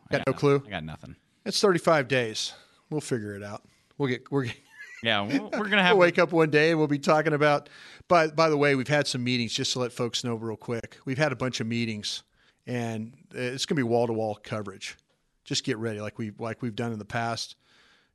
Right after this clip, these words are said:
Speaker 2: Jeff Kavanaugh and Kevin Turner will join us as well. We're gonna be doing some, uh, simulcasting with one oh five three, The Fan, our radio partner, official, uh, radio partner of the Dallas Cowboys. So we'll be doing that.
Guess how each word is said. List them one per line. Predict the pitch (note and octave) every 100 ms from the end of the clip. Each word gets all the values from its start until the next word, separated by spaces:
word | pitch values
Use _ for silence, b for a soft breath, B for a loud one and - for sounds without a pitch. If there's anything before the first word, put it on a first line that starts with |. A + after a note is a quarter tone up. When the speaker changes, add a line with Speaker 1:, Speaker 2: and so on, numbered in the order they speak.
| -
Speaker 2:
Jeff | F3 D3
Kavanaugh | - C3+ C3 C3 A#2+
and | A#2 -
Kevin | B2+ A2+
Turner | C3 B2+ A2
will | G#2+
join | A#2+ A2 G#2+
us | -
as | A2
well. | A#2 A#2 A#2+
We're |
gonna | C#3
be | C3+
doing | C3 B2
some, | - A#2 A2 A2+
uh, |
simulcasting | G#2+ - C#3 C3+ - A#2 A2+ - G#2+
with | G#2+ -
one | B2
oh | A#2
five | B2 A2+ -
three, | A#2+ A#2+
The | G#2
Fan, | - B2+ A#2
our | G#2+
radio | A#2+ A#2+ A2
partner, | - A2 G#2+ G2+ b b b
official, | F3+ D#3+ C#3 - A#2+
uh, | G#2 _ _ _ _ _
radio | C3+ A#2+
partner | G#2+ B2 A#2+
of | A2
the | A#2
Dallas | A#2 A2
Cowboys. | C3+ B2+ A#2 G2 - b b b b b b
So | - C#3
we'll |
be | B2+
doing | C3 B2
that. | A#2 A2+